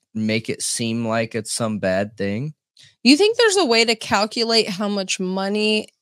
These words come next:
Speaker 2: this case has made Idaho? <laughs>
Speaker 1: Oh, I, I don't, I have no idea. I have no idea, but it's probably
Speaker 2: <clears throat>
Speaker 1: quite a bit.
Speaker 2: You think?
Speaker 1: Oh, yeah. Yep.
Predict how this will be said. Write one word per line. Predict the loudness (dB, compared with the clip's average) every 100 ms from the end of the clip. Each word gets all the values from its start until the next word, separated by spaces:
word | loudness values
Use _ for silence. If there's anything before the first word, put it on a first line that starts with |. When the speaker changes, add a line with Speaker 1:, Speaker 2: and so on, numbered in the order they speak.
| _ _ -2
Speaker 2:
this | 2 4 2
case | 2 2 2
has | 0 0 0
made | 0 2 4 4 4 0
Idaho? | 2 2 2 6 8 6 0 _ _ _
<laughs> | _ _ _ -8
Speaker 1:
Oh, | -4 -4 -6 _
I, | -8 -8 -10 _ -16 -12 -12 -2
I | 2 2
don't, | 0 0
I | 2 4
have | 2
no | 0 -2 -2 0
idea. | 0 0 -2 -4 -6 -14 _ _ -2
I | 2
have | 2 0
no | 0 0 2
idea, | 0 0 -2 -4 -8 -14 _
but | 2 2 2
it's | 0 0
probably | 2 6 10 10 10 8
Speaker 2:
<clears throat> |
Speaker 1:
quite | 6 4
a | 4
bit. | 2 2 0 -10 _ _ _ _ _ _ _ _ _ _ _ 4
Speaker 2:
You | 6
think? | 8 6 4 -4
Speaker 1:
Oh, | 0 2
yeah. | 4 4 2 -4 _ _ _ _
Yep. | 0 2 2